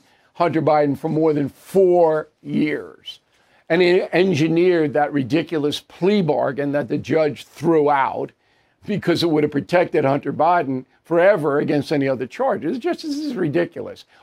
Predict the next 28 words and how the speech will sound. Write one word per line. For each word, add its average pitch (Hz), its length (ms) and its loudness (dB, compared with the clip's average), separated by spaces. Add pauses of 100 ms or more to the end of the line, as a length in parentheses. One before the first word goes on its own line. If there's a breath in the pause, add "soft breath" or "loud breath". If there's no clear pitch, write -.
Weiss 254 460 2
was 208 220 2
behind 185 640 2
that. 123 260 0
He 220 60 0
was 151 180 0
ordered 185 360 4
to 135 80 -2
do 113 340 -6
it 160 140 -2
by 151 200 2
his 156 180 -2
boss, 120 520 -4 (360 soft breath)
Attorney 147 460 0
General 127 580 -6
Merrick 127 400 -4
Garland. 262 480 -2
So 247 120 -4
you 269 180 0
know 269 300 6
the 226 100 6
fix 226 420 0
is 127 160 -4
in, 160 220 0 (200)
right? 143 260 -2 (480 soft breath)
But 196 160 0
the - 60 -2
pressure - 680 -4